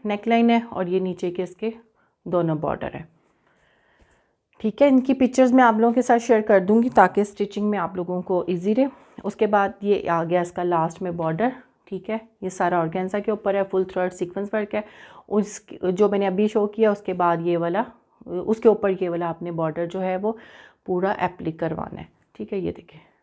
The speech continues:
सेम हैवी लुक आएगी फ्रंट बैक की, बहुत ही खूबसूरत सी लुक आएगी।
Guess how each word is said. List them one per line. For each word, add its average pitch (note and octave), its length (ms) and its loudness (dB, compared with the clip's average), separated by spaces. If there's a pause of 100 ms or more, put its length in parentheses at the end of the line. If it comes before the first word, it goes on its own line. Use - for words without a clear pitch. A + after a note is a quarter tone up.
(1500)
सेम A#3+ 540 0
हैवी A3+ 320 4
लुक A#3 260 2
आएगी G3+ 280 2
फ्रंट A3 440 0
बैक F3+ 320 0
की, G#3+ 160 -4
बहुत G#3 340 -6
ही A3 60 -4
खूबसूरत G3+ 560 -2
सी G#3+ 120 -4
लुक G#3+ 220 -2
आएगी। G3 380 -2